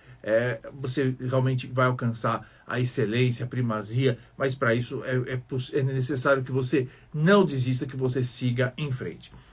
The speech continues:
Eh, e a Lua também, a partir das dez horas e três minutos até a uma da tarde, uma, uma e doze da tarde,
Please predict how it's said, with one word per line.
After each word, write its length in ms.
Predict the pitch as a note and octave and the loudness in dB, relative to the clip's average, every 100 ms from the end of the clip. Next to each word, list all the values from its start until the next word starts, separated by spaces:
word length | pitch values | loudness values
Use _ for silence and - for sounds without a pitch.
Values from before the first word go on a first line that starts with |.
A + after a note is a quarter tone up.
| - - - | -20 -12 2
Eh, 500 | F3+ F#3+ F#3 F#3+ F#3+ | 6 10 12 12 10
e 60 | |
a 60 | G#3+ | 8
Lua 240 | A3 C#4 | 8 6
também, 640 | C4 A3 D3+ E3 G3 D#3 B2 - - - | 4 4 4 6 6 6 0 -4 -20 -14
a 120 | B2 | -8
partir 320 | B2+ B2+ B2 | -2 -2 -2
das 260 | D#3 C#3 B2+ | 0 0 2
dez 320 | C3+ C#3+ B2+ | 2 2 2
horas 760 | B2 D3 D3 A#2 G2 - - - - - - - | 2 6 6 4 0 -4 -10 -12 -18 -20 -20 -18
e 180 | - A#2 | -8 -6
três 420 | - C3 D3 C#3 | -4 0 2 2
minutos 520 | B2 B2+ D3 D#3+ B2+ A#2+ | 2 4 4 2 0 -2
até 300 | A2 C3+ C3 | -2 2 4
a 120 | A#2+ | 6
uma 360 | D3 F#3+ D#3+ | 4 4 2
da 160 | B2 A2 | 2 0
tarde, 420 | - D3 C3+ A#2 | 4 6 6 4
uma, 300 | A2+ A2 A2+ - | -2 -2 -2 -4
uma 240 | C3+ C#3+ | -2 0
e 40 | B2 | 0
doze 360 | B2 C#3 A#2 | 2 2 2
da 120 | G2+ | -2
tarde, 480 | F#2+ D3+ D3 G2+ G2 | 0 4 4 2 -4